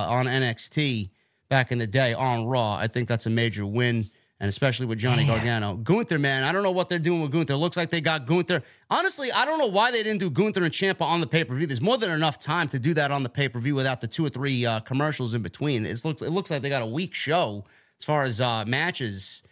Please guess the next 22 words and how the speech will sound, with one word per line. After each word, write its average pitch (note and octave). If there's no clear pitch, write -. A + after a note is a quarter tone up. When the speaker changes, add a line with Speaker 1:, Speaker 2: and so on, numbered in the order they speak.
Speaker 1:
Not, A#3
not G3+
weak F#3
per D#3+
quality, E3+
uh, G#2+
of A2
the B2
matches, A2+
but, A2
uh, A2+
it B2
looks E3
like D#3+
they D#3
could A#2+
d-, D#3
absolutely D3+
add B2+
another B2
match D3
there. F#2+